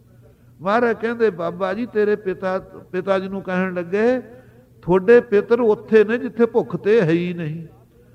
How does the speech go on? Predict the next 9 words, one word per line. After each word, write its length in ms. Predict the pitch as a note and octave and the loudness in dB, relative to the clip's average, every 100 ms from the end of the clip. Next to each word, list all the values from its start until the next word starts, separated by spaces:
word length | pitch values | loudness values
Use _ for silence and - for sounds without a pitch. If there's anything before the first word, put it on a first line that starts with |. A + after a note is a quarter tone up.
| - | -6
ਤਿੱਥੇ 320 | A#3 A#3 B3 | -6 2 4
ਊਂਘ 360 | A3 A3 C4+ A3+ | 6 2 0 0
ਨਾ 140 | B3+ | 0
ਭੁੱਖ 320 | C#4 G#3 - G3+ | 0 -2 -2 -4
ਹੈ 520 | F3+ A3 D3+ A2+ - - - E3+ | 0 0 -2 -10 -18 -20 -14 -4
ਜਿੱਥੇ 320 | A3+ A3+ A3 | -2 4 4
ਆਤਮ 420 | F#3+ A3 A3 G#3+ | 6 2 -2 -4
ਰਾਮ 240 | F#3+ F#3 | -2 -2
ਪ੍ਰਕਾਸ਼।" 680 | F3 E3 C#3 C3 G2+ - - | -4 -8 -8 -10 -12 -16 -20